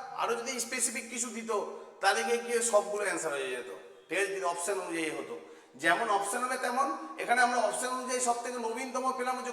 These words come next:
কুরু এবং পাঞ্চাল, সেই জন্য বললাম। কিন্তু স্যার, সবগুলোই পরবর্তী বৈদিক যুগে তৈরি হওয়া, এটা মাথায় রাখবে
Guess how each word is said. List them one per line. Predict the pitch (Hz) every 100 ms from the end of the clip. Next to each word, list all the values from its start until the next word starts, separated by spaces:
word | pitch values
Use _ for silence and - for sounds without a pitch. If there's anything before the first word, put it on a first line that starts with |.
| 240
কুরু | 240 254
এবং | 262 262 254
পাঞ্চাল, | 240 240 285 -
সেই | 262
জন্য | 269 262
বললাম। | 214 165 131 117 - - - - -
কিন্তু | 226 247 240
স্যার, | 262
সবগুলোই | - - 254 247 294 285
পরবর্তী | 269 262 247
বৈদিক | 233 226 220 -
যুগে | 208
তৈরি | - 180
হওয়া, | 180 220
এটা | 208
মাথায় | 180 175 147
রাখবে | 127 113